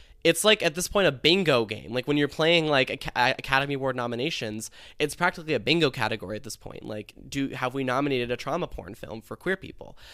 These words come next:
And that is rooted in so many different facets of the film. I think one of the first parts being,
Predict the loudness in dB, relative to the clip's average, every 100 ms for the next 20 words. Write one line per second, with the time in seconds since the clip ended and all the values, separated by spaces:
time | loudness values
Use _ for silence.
0 | -20 -10 -2 0 2 0 0 -4 -4 -4
1 | -4 -2 -2 -4 -2 2 2 2 -2 -2
2 | -2 -2 -4 -8 -10 -12 -12 -10 -8 -2
3 | -2 0 0 0 -2 -6 -6 -6 -6 -6
4 | -4 -4 -4